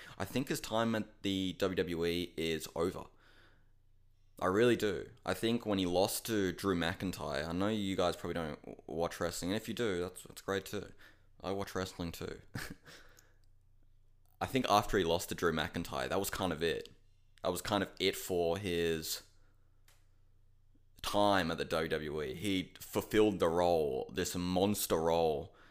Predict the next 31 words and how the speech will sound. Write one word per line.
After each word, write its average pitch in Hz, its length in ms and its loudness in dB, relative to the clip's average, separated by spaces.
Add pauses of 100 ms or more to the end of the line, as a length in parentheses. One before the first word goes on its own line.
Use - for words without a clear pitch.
(140)
that 78 300 0
he'd 104 200 -6
been 90 200 0
fulfilling 107 600 2
for 80 440 -2 (1300)
eight 113 160 4
years 92 280 2
or 73 100 0
so. 60 300 -4 (300)
Pretty 131 200 0
much 117 340 -2
eight 98 200 4
years 95 260 0
or 78 80 -4
so. 60 140 -2
And 60 160 0
it 92 80 4
only 113 120 2
grew 92 480 4
and 85 140 0
grew 90 320 2
after 80 400 0
he 78 220 -4 (460)
defeated 92 540 2
The 80 140 -2
Undertaker 80 640 -2
at 85 60 0
WrestleMania, 76 720 -4 (440)
broke 92 300 2
the 87 80 -2
streak 85 520 4